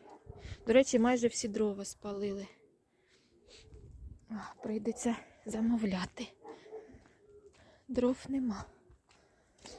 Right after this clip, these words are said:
Так, вкрали курку. Раз, два, три, чотири, п'ять. Чу. Слава Богу.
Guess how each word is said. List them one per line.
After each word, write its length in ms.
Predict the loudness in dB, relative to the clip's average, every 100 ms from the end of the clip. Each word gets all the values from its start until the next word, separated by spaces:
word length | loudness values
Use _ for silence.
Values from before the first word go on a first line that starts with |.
| -8
Так, 180 | -6 -6
вкрали 380 | -6 -2 0 0
курку. 460 | 2 2 2 -4 -4 4 6 6 4 4 4 4 -2 -6 -8 -8 -4 -2 4 8
Раз, 320 | 10 10 10
два, 180 | 6 4
три, 220 | 4 2
чотири, 380 | 2 0 0 0
п'ять. 600 | 0 -4 -4 -6 -4 -4 -2 -2 -2 -4 -4 -4 -2 -2 -4 -6 -6 -4 0
Чу. 160 | 2 2 0 0 0 0 2 2 2 2 0 -2 -2 -2 -4 -6 -6 -6 -6 -12 -12 -10 -10 -10 -18 -20 -20 -20 -20 -20 -20 -20 _ -20 _ -20 _ -6 -6 -6 -14 -10 2
Слава 520 | 8 8 8 6 4
Богу. 520 | 4 4 4 2 -2